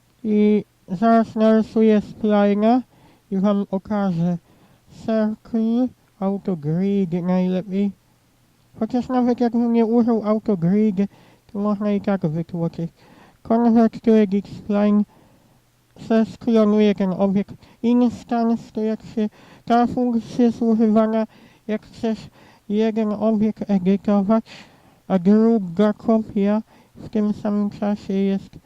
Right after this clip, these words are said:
edytowana także. Jak się modeluje obiekt,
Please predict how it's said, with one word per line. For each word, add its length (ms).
edytowana 840
także. 540
Jak 160
się 180
modeluje 800
obiekt, 720